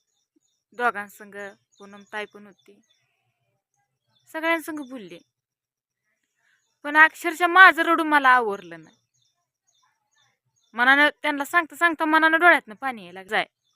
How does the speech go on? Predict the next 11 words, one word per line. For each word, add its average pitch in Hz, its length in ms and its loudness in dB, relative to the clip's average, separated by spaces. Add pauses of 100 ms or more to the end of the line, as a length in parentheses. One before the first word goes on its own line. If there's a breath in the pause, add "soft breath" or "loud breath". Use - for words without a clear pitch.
लय 320 180 2
म्हणजे 302 280 -4
लय 269 80 2
टेन्शन 262 380 -14
मध्ये 190 220 -20
होते. 214 240 -20 (2000)
सांगता 311 460 4
सांगता 330 360 -4
माझ्या 302 320 -2
डोळ्यातनं 247 460 -8
पाणी 208 480 -12